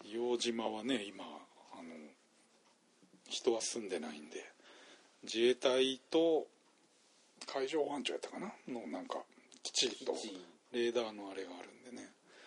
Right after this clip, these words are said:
Speaker 1: 基本的に許可がないと入れないですね。
Speaker 2: 町の、でも戦前は、
Speaker 1: うん。一応集落はあったんですけどね。
Speaker 2: その残りは残ってんのかな？もう戦争でボロボロ。
Speaker 1: いや、ないでしょ、多分。
Speaker 2: もうないの？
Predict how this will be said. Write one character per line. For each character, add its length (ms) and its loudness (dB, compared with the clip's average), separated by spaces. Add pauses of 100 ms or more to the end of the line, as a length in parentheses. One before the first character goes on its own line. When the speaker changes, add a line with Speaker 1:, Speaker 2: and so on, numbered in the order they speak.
(380)
Speaker 1:
基 120 -4
本 80 -2
的 100 2
に 60 0
許 160 2
可 100 4
が 140 -8
な 100 -12
い 40 -16
と 100 -8
入 140 -2
れ 100 -8
な 80 -14
い 20 -16
で 60 -14
す 120 -10
ね。 80 -16 (260)
Speaker 2:
町 520 0
の、 400 6
で 100 10
も 120 2
戦 440 0
前 160 2 (180)
は、 360 6 (280)
Speaker 1:
う 80 0
ん。 220 0 (420)
一 140 0
応 40 8
集 240 10
落 240 8
は 100 -6
あ 20 -8
っ 120 -12
た 120 0
ん 40 -6
で 60 -6
す 80 -6
け 60 -16
ど 120 -14
ね。 140 -6 (160)
Speaker 2:
そ 260 4
の 220 8 (400)
残 500 8
り 140 6
は 120 12
残 340 8
っ 100 8
て 100 6
ん 60 2
の 80 -6
か 80 -4
な？ 60 -4
も 100 6
う 40 6
戦 160 2
争 200 4
で 80 2 (220)
ボ 80 4
ロ 180 2
ボ 80 4
ロ。 60 12
Speaker 1:
い 20 12
や、 160 12
な 260 10
い 80 10
で 140 12
し 100 8
ょ、 80 -4
多 80 0 (380)
分。 140 8
Speaker 2:
も 40 -2
う 100 2
な 140 8
い 20 6
の？ 220 -2